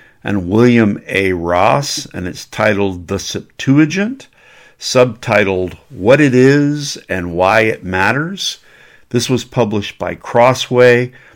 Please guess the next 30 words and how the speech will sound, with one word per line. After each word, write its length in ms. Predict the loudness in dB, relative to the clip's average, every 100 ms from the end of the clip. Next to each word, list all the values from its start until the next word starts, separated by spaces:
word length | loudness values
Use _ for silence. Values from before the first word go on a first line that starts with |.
| _
in 240 | -6 -6 -4
two 200 | -2 0
thousand 520 | 2 2 2 -2 -8
and 180 | -8 -10
twenty-one, 840 | -8 -6 -6 -4 0 2 0 -4 _ _ -20 _ _ -4
and 160 | -2
the 60 | -2
book 420 | 0 0 0 -6
is 320 | -4 -4 -4
two 300 | -10 -6 -4
hundred 320 | -2 -2 -2 -2
and 160 | -4
sixteen 680 | -6 -10 -12 -8 -6 -4 -6
pages 760 | -6 -4 -4 -6 -8 -8 -10
in 260 | -14 -12 -10
length. 640 | -10 -10 -12 -14 -20 -20 -20 _ 0
This 360 | 2 2 0
review 560 | -4 -2 0 4 4 4
that 120 | 4
I 120 | 4
have 180 | 4 2
written 580 | 0 -2 -2 -2 -2 -8 -12
appeared 720 | -14 -14 _ 0 2 4 2 -2
in 400 | -4 -2 0 -2
the 60 |
Puritan 580 | -6 0 2 2 -2 -8
Reformed 460 | -8 -6 -4 -4 -2
Journal, 520 | 0 2 2 -2 -8 _ _ _ _ -10
Volume 500 | 2 6 6 4 -2
fifteen, 880 | -4 -6 -6 -2 2 4 4 2 0